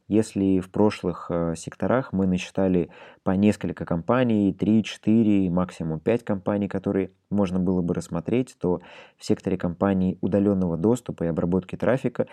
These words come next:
я насчитал с десяток компаний, которые могут быть интересными. А теперь давайте коротко пробежимся по тем компаниям, которые я нашел в этом секторе и которые должны получить максимальную отдачу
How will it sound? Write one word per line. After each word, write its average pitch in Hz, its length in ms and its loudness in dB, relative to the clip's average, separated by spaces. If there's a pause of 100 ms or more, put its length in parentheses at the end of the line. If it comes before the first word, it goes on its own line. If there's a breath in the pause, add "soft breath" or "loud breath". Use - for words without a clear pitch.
(280 loud breath)
я 101 180 2
насчитал 101 480 0
с 82 140 -8
десяток 101 560 0
компаний, 123 640 -2
которые 95 400 -2
могут 90 300 0
быть 90 380 -2
интересными. 87 800 -2
А 107 100 -2
теперь 123 240 0
давайте 101 320 2
коротко 107 320 2
пробежимся 104 580 2
по 95 120 -4
тем 90 200 -2
компаниям, 92 520 2
которые 87 380 0
я 90 60 2
нашел 90 340 0
в 85 40 2
этом 90 220 0
секторе - 420 0
и - 200 -2
которые 104 380 0
должны 92 360 0
получить 87 480 -2
максимальную 104 920 -2
отдачу - 560 -4